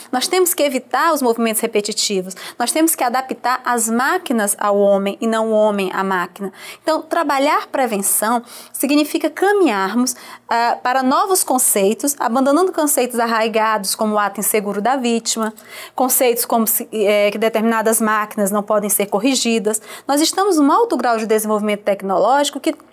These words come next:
não justifica uma em-, as empresas hoje estarem lutando para assustar no Congresso Nacional a N R doze, por exemplo, e querer continuar usando máquinas obsoletas que trituram, que traumatizam pessoas.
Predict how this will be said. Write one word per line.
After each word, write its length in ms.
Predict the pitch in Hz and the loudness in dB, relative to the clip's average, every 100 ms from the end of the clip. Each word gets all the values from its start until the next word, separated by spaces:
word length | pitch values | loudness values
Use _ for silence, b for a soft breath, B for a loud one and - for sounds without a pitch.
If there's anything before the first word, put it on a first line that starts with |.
| _ _ _ 285 | _ _ _ 0
não 240 | 294 339 | 2 4
justifica 800 | 311 285 233 - 285 320 - 202 B B | 4 2 -2 0 0 0 -2 -6 B B
uma 140 | 262 277 | 0 2
em-, 160 | 277 - | 0 -2
as 180 | 254 254 | -2 0
empresas 400 | 240 294 349 294 | 0 2 2 2
hoje 220 | 285 254 | 2 2
estarem 320 | 247 254 247 | -2 -2 0
lutando 760 | 247 370 440 - 269 381 294 208 B - | 2 2 -2 -2 2 4 4 2 B -4
para 120 | 269 | -4
assustar 560 | 285 339 - - 330 | 0 0 0 0 2
no 80 | 370 | 2
Congresso 440 | 302 240 220 214 233 | 2 0 0 0 0
Nacional 640 | 214 - 208 226 302 302 | -2 -2 0 2 2 0
a 140 | 262 | 0
N 180 | 285 302 | 2 2
R 220 | 294 311 | 2 2
doze, 400 | 277 233 254 262 | 2 2 2 2
por 160 | 233 208 | 0 0
exemplo, 500 | 208 208 240 240 - B B B | 0 0 -2 -4 -10 B B B
e 60 | 277 | -4
querer 360 | 320 294 381 | 0 2 2
continuar 500 | 349 330 359 339 294 | 0 0 4 4 4
usando 320 | 339 277 277 262 | 2 2 2 2
máquinas 520 | 247 247 247 220 208 | 2 0 -2 -2 2
obsoletas 880 | 240 247 - 254 214 277 - 277 | 0 2 2 4 4 2 2 -2
que 100 | - | 0
trituram, 720 | 285 330 330 - 262 311 247 185 | 0 0 0 0 2 2 2 -2
que 100 | - | -4
traumatizam 640 | 277 285 294 294 330 311 | 0 2 0 0 0 0
pessoas. 640 | 269 214 - 208 - 190 | 2 0 0 -2 -6 -8